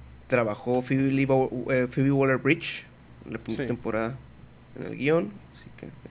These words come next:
Speaker 2: Fíjate, no, no, no, no, no lo tenía al, al tanto, eh,
Speaker 1: También
Speaker 2: Jodie
Speaker 1: va a
Speaker 2: Comer.
Speaker 1: salir en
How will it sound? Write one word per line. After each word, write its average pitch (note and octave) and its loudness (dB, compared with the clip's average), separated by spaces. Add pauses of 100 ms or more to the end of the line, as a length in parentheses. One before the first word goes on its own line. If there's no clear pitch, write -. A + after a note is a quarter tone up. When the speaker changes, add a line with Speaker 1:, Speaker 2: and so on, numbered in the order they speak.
(2500)
Speaker 2:
Fíjate, - -10
no, D3+ -8
no, E3 -10
no, F3+ -4
no, F#3+ -2
no G3 -2
lo G3+ -2
tenía E3 2
al, - -4
al A2+ -4
tanto, C3+ -2
eh, A#2+ -4
Speaker 1:
También D#3+ 6
Speaker 2:
Jodie G3+ 0
Speaker 1:
va A3+ 6
a A3 4
Speaker 2:
Comer. A#3+ 0
Speaker 1:
salir G#3 2
en G3+ 0